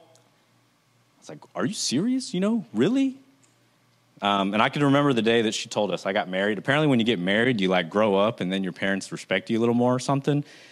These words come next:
So she told us, I was like, "Are you kidding me, Mom?" And even still, she had this peace. That peace, um, she transferred to us, me and my brothers,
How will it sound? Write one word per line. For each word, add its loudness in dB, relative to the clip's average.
So -2
she -4
told 0
us, -2
I -12
was -10
like, -6
"Are -4
you -4
kidding -4
me, -2
Mom?" -4
And 4
even 2
still, 2
she -4
had -2
this -4
peace. -2
That 0
peace, 0
um, 2
she -8
transferred 0
to 2
us, 0
me -6
and 0
my 0
brothers, 0